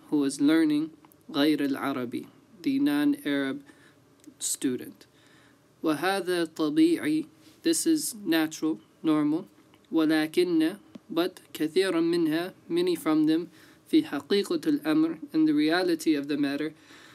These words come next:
له, for it, meaning كثير, for many of them, for that many there is صلة,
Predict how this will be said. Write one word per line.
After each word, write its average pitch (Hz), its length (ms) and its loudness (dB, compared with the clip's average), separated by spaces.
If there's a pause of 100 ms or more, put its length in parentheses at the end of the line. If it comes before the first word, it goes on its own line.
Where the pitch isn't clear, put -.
(720)
له, 160 500 4 (260)
for 147 300 -2
it, 170 260 -2 (460)
meaning 160 640 0 (500)
كثير, 160 520 0 (420)
for 143 300 -2 (200)
many 165 320 2
of 147 180 -4
them, 165 240 -2 (240)
for 151 160 -2
that 147 180 -2
many 170 300 0
there 160 160 0
is 151 220 -2 (180)
صلة, 175 680 0